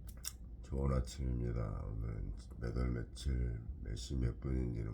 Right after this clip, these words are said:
모르고요. 오늘은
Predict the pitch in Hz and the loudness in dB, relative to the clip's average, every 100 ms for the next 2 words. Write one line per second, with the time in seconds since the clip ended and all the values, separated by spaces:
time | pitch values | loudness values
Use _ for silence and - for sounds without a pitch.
0 | 55 58 65 64 53 53 64 69 - - | 0 2 2 2 2 2 0 -2 -6 -10
1 | - - - - - - - - - - | -10 -10 -10 -10 -10 -10 -10 -10 -10 -10
2 | - - - - 55 53 | -10 -10 -8 -6 -2 -2